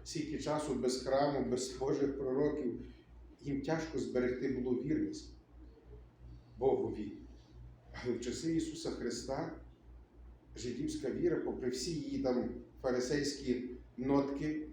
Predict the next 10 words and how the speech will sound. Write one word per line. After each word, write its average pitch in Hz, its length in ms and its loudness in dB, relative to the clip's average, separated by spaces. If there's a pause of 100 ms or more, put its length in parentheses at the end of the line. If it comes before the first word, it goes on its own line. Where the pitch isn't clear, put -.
які 135 220 -2
Христос 139 720 -2 (440)
бештав, 139 600 0 (1300)
вона 135 180 0
була 131 480 2 (520)
достатньо 120 540 -2
здорова, 123 840 2 (1200)
достатньо 156 400 0
інформативна, 139 1000 2 (1160)
достатньо 160 840 4